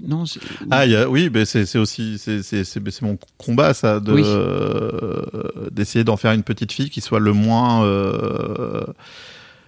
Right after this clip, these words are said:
Speaker 2: influencée par le patriarcat, euh, dans une société qui fait tout pour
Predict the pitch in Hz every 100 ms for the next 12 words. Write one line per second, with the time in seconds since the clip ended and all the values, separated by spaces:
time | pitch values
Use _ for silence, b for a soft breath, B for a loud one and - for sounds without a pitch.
0 | B B _ _ _ _ - 147 - 147
1 | 147 - 151 127 107 110 - 107 98 -
2 | 131 123 123 110 98 98 107 101 101 -
3 | 92 98 123 - 107 90 101 - 123 110